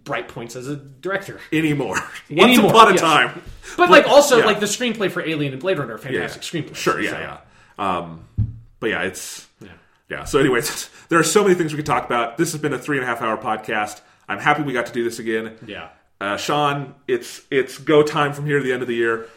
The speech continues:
Speaker 2: Next week,
Speaker 1: Yeah.
Speaker 2: I'm playing Fire Emblem Warriors.
Speaker 1: Right, yes.
Speaker 2: Two
Speaker 1: Right,
Speaker 2: weeks from now,
Speaker 1: yes.
Speaker 2: I'm playing Super Mario Odyssey. You're playing Wolfenstein two at some point.
Speaker 1: Yeah, I'm
Speaker 2: That's what I'm
Speaker 1: still, I'm, I'm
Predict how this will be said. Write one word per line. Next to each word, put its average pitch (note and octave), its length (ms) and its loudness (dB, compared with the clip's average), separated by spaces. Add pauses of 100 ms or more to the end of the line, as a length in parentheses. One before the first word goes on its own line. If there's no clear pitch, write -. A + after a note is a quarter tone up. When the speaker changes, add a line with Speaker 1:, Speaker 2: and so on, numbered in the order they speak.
(120)
Speaker 2:
Next D3+ 260 0
week, D#3 160 2
Speaker 1:
Yeah. - 100 -12
Speaker 2:
I'm E3 120 0
playing C#3+ 220 -4
Fire C3 240 2
Emblem B2 220 -8
Warriors. G#2+ 600 -4 (220)
Speaker 1:
Right, D3+ 280 -4
yes. C3+ 380 -8 (380)
Speaker 2:
Two - 160 0
Speaker 1:
Right, G3+ 80 8
Speaker 2:
weeks - 140 0
from D#3+ 100 2
now, G3+ 80 6
Speaker 1:
yes. C3+ 140 2
Speaker 2:
I'm - 40 -8
playing C#3 160 -2
Super D3 220 -6
Mario C3+ 240 2
Odyssey. C#3 480 0 (240)
You're D#3 180 4
playing C#3 440 -2 (300)
Wolfenstein D3 520 -2
two G#3+ 160 -4
at F3+ 80 2
some B2+ 180 -6
point. B2 280 -6
Speaker 1:
Yeah, D3+ 180 -10
I'm D#3 160 2
Speaker 2:
That's D3+ 180 -4
what B2 60 -6
I'm A2+ 60 -8
Speaker 1:
still, F#3 520 2
I'm, D3+ 260 0
I'm D3 440 -2